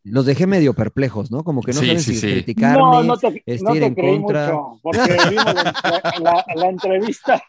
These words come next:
Speaker 3: No, se quejó, ¿no? Y le tiró a Arturo
Speaker 1: ¿No se
Speaker 3: Bricio,
Speaker 1: quejó?
Speaker 3: ¿no? Van a decir,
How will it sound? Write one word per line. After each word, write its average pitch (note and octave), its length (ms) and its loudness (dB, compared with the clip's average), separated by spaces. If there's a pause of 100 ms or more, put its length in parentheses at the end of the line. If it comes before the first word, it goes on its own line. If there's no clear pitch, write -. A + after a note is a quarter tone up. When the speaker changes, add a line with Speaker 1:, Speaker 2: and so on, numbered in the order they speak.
(500)
Speaker 3:
No, C4 240 4
se A3+ 160 -6
quejó, B3+ 380 -2
¿no? B3 200 -6
Y B3 60 -6
le A#3 140 -6
tiró G#3+ 260 -6
a A3 60 0
Arturo G#3 220 -8
Speaker 1:
¿No G#3+ 60 -6
se G3+ 60 -6
Speaker 3:
Bricio, F#3+ 180 -4
Speaker 1:
quejó? E4 440 -4
Speaker 3:
¿no? F3 60 -20
Van A3 200 -4
a G#3+ 40 -2
decir, G3+ 380 -8